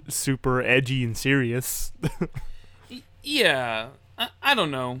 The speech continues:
Speaker 2: I think I said it last week on this show that I think we, we both agreed, like, sometimes you can't just get, you can't, b-, big air quotes here, work yourself into a shoot.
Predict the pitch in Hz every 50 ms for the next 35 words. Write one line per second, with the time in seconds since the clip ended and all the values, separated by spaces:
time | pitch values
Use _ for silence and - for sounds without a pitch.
0 | 156 - 220 233 262 330 247 214 190 165 - - 185 160 147 131 139 135 143 160
1 | 160 - - 139 127 113 127 127 127 123 120 - - - 123 117 113 113 117 113
2 | 113 - 110 135 127 120 107 - - - 131 123 160 143 131 123 113 101 - -
3 | - 139 131 123 135 131 123 131 120 107 117 120 131 139 135 127 123 98 117 117
4 | 117 117 110 - - - - _ _ _ _ _ _ _ _ _ - - 349 349
5 | 359 359 262 208 170 170 165 - - 190 180 143 123 - 143 123 120 113 - 156
6 | 151 - _ _ _ _ _ _ _ _ _ _ - - - - - 247 - -
7 | 123 - - _ _ - - - - - - - _ _ _ _ _ - _ _
8 | _ _ _ _ - 143 156 - - - 175 170 147 180 175 160 165 160 156 -
9 | - 160 147 131 - 151 147 139 131 123 139 151 180 185 - - 170 165 - -
10 | 190 165 143 - 165 151 131 - 170 165 147 139 - - - 147 120 101 - -